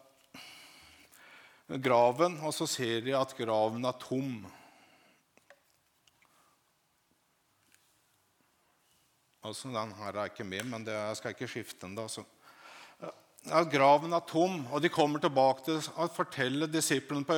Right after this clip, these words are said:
øvre salen at han er ikke der. Og Peter og Johannes stormer til graven, konstaterer han, Jesus er ikke der. Bare linklærne ligger igjen. Og så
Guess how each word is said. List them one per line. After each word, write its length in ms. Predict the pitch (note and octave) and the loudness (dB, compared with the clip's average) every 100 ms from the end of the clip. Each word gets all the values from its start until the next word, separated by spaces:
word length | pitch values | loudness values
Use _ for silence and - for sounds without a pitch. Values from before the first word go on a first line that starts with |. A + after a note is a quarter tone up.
| C#3+ | 2
øvre 200 | A#2 B2+ | 0 -2
salen 400 | - C3+ D3+ E3 - - - _ | 2 4 4 -2 -8 -20 -20 _
at 380 | - C#3+ - - - _ - _ _ _ - | 0 0 0 -16 -16 _ -20 _ _ _ -12
han 180 | - E3 | -6 -2
er 360 | B2+ A2 A2 B2+ | 2 4 2 0
ikke 180 | - D#3+ | -4 2
der. 240 | F#3 F3 - - - - | 2 2 -6 -20 -14 -10
Og 80 | C#3+ | -4
Peter 480 | D3 B2+ C#3 E3+ E3 | 2 4 4 2 4
og 80 | |
Johannes 460 | D#3+ C3+ C3+ D#3+ - | 6 6 4 2 2
stormer 600 | - F3 C#3 G#2+ A#2 D#3 D3+ | 4 4 4 0 0 0 0
til 220 | D3+ D#3 | -2 0
graven, 560 | D3 B2+ C3 D3+ F3 D3 - - - - | 2 4 4 4 2 0 -12 -20 -14 -6
konstaterer 480 | D3 D#3+ D3+ D3+ C#3+ | -2 -2 0 0 2
han, 180 | C#3 D#3 - - | 2 0 -10 -10
Jesus 400 | C3 A#2+ A#2 F3+ - | -4 -2 -4 -6 -4
er 380 | A2 F#2+ G2+ A#2 | -2 -2 -2 -4
ikke 160 | - D#3+ | -6 -2
der. 220 | F#3+ G#3 - - _ _ _ _ _ _ - - _ _ _ D3 | -2 -2 -10 -20 _ _ _ _ _ _ -20 -20 _ _ _ -18
Bare 400 | - C#3+ D3 B2 | -2 4 4 4
linklærne 720 | D3+ E3+ C#3 G#2 A#2+ B2 C3 D3+ | 0 0 0 -2 -2 -2 -2 -6
ligger 300 | D#3 D#3+ D#3 | -6 -2 4
igjen. 240 | D#3+ F#3+ E3 B2 - _ _ - - - - _ _ _ - - - - - _ _ - | 4 2 -8 -16 -20 _ _ -20 -20 -20 -20 _ _ _ -20 -20 -20 -20 -20 _ _ 0
Og 120 | F#3 | 2
så 100 | F3+ | 2